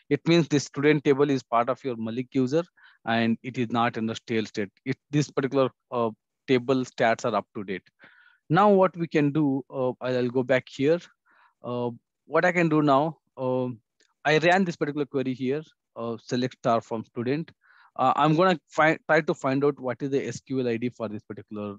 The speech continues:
uh, statement. So you can simply do select S Q L I D from V double S Q L, where S Q L text like select star from student. So that's gonna provide you a S Q L I D for that particular S Q L statement. Right, so this is your S Q L statement, you got it.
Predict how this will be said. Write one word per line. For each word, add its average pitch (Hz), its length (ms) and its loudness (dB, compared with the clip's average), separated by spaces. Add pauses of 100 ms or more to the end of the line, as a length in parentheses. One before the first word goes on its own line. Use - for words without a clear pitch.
uh, 98 220 -10
statement. 95 480 -12 (400)
So - 80 -4
you 143 80 2
can 151 160 2
simply 147 380 2
do 147 340 0 (220)
select 139 400 0 (160)
S 135 160 -8
Q 143 220 -2
L 135 100 2
I 131 120 4
D 143 140 -2
from 123 360 -4
V 127 80 -4
double 127 260 0
S 123 140 -8
Q 139 180 -6
L, 160 120 -6 (340)
where 127 200 2
S - 180 -2
Q 143 180 0
L 135 120 0 (220)
text - 400 -6
like 120 400 0
select 117 300 -6
star 113 220 0
from 107 200 -10
student. 104 360 -8 (300)
So - 100 -20
that's 135 220 2
gonna 143 220 2
provide 131 420 2
you 139 260 2 (320)
a 110 220 -2
S 120 160 -6
Q 131 200 0
L 117 100 2
I 110 100 2
D 117 120 0
for 104 260 -6
that 101 240 -4
particular 104 300 -10
S - 100 -12
Q 101 180 -14
L 98 80 -8
statement. 98 540 -8 (960)
Right, 113 200 0
so 131 140 2
this 131 200 0
is 151 100 4
your 147 80 6
S - 80 0
Q 139 180 -2
L 143 100 2
statement, 147 460 -2
you 131 100 -6
got 127 260 0
it. 170 140 -4